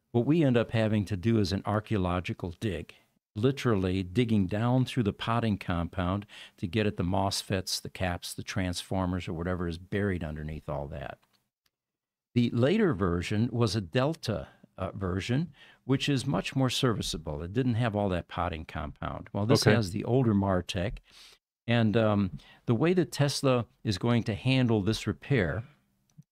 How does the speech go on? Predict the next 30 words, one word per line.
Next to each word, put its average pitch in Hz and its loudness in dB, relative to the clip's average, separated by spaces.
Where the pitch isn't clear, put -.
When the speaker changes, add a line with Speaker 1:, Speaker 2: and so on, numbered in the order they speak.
Speaker 1:
since 120 2
they 117 4
don't 123 2
go 107 2
inside 127 0
the 87 -4
battery 87 -2
pack, 87 -6
pull 110 -2
anything 98 0
out, 90 -4
and 87 -2
then 87 -4
do 92 -6
a 78 -6
repair, 87 -2
they're 107 2
going 123 2
to 113 -2
have 107 -4
to 113 -6
ship - -2
the 156 -6
whole 113 0
battery 110 0
pack 82 -6
back 98 -2
to 101 -4
Lathrop, 95 -4
California, 95 -2